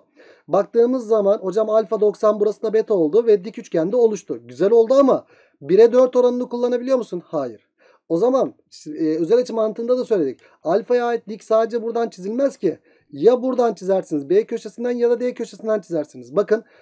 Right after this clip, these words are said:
D köşesinden çizdiğimiz zaman sanki daha güzel ve daha etkili olacak. Burada en azından doksanın karşısı K ya. Buradan çizdiğim zaman da diki şöyle dışarı düşecek, geniş açılı olduğu belli arkadaşlar.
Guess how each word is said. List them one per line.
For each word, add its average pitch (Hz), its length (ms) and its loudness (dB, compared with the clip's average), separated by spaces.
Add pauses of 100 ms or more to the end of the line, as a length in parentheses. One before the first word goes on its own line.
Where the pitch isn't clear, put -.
(140)
D 220 220 2
köşesinden 202 480 -6
çizdiğimiz 214 460 -8
zaman 190 200 0
sanki 202 500 -4
daha 170 240 -2
güzel 185 560 2
ve 180 160 -2
daha 196 280 2
etkili 220 360 0
olacak. 151 440 2 (400)
Burada 220 440 2
en 180 100 0
azından 226 360 0
doksanın 190 300 -4
karşısı 214 300 -2
K 262 180 -2
ya. 175 200 0 (280)
Buradan 220 360 -2
çizdiğim 220 440 -8
zaman 202 360 0
da 160 120 0
diki 165 520 0
şöyle 175 400 -4
dışarı 175 260 -6
düşecek, 143 300 -12
geniş 151 240 -4
açılı 151 220 -8
olduğu 127 300 -8
belli 240 220 2
arkadaşlar. 226 600 0